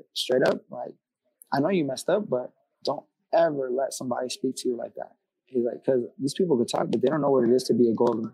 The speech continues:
Like, at the end of the day, like, when you make a mistake, you're gonna have to go all into your car all alone, like, 'cause you're the only guy in that box." He's like, "Other than that, bro, like, do not take anybody from, to be able to speak to you like that."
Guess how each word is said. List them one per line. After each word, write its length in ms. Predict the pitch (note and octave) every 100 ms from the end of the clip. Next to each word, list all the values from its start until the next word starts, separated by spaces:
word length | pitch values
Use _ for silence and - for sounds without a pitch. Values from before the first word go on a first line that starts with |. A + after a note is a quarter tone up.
| -
Like, 260 | G#2+ - - _ _ _ -
at 80 | A2+
the 120 | C3
end 100 | D#3+
of 40 |
the 140 | E3 E3+
day, 60 |
like, 220 | A#2 A#2 -
when 140 | B2
you 100 | B2
make 180 | D3 E3+
a 40 | E3
mistake, 420 | E3 - - - _ _
you're 120 | A2+ C3
gonna 140 | E3
have 180 | B2+ -
to 60 | A#2
go 180 | G#2 -
all 340 | A#2+ B2+ C3 C3
into 260 | A#2 -
your 80 | A#2
car 320 | - C3 B2+ -
all 260 | B2+ C3+
alone, 400 | B2+ B2+ C3 A#2+
like, 260 | A2+ G#2 - -
'cause 180 | A2+
you're 100 | A#2+
the 80 | C3+
only 220 | A#2+ B2+
guy 180 | A2+ C3
in 60 | A#2
that 160 | A#2+ A2+
box." 340 | C3 A#2+ - -
He's 120 | A2+
like, 240 | A#2+ - - B3 -
"Other 140 | C#3+ C#3+
than 140 | C3
that, 280 | C3 C#3+ -
bro, 260 | E3+ E3 D3
like, 200 | B2+ - -
do 100 | B2+
not 320 | B2+ C3+ -
take 200 | C3 -
anybody 420 | C3 B2+ B2 B2 A#2
from, 120 | B2
to 80 | A2+ B2
be 40 |
able 100 | A#2
to 60 | A2+
speak 200 | - A2+
to 100 | -
you 40 |
like 140 | A2+ -
that." 160 | -